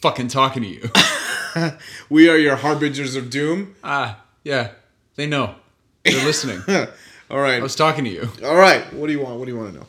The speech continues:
Speaker 1: So you
Speaker 2: What
Speaker 1: went
Speaker 2: do
Speaker 1: to
Speaker 2: you
Speaker 1: go see this movie yesterday?
Speaker 2: Yesterday, yes.
Speaker 1: Yeah?
Speaker 2: Yesterday, right after work.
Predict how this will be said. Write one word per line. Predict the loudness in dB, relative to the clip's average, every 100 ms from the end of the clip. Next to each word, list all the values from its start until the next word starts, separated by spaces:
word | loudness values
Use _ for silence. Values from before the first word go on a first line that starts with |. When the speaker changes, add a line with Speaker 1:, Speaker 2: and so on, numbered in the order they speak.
| _
Speaker 1:
So | -6
you | -4
Speaker 2:
What | -2
Speaker 1:
went |
Speaker 2:
do | -4
Speaker 1:
to |
Speaker 2:
you | -6
Speaker 1:
go |
see | -4 -6
this | -6
movie | -6 -6
yesterday? | -6 -6 -6 -4 0
Speaker 2:
Yesterday, | 0 0 -4 -10 -14
yes. | -12 -8 -8 -8 -8
Speaker 1:
Yeah? | -8
Speaker 2:
Yesterday, | -6 -2 -2
right | 0 2
after | 2 2 0 -2
work. | -2 -2 -6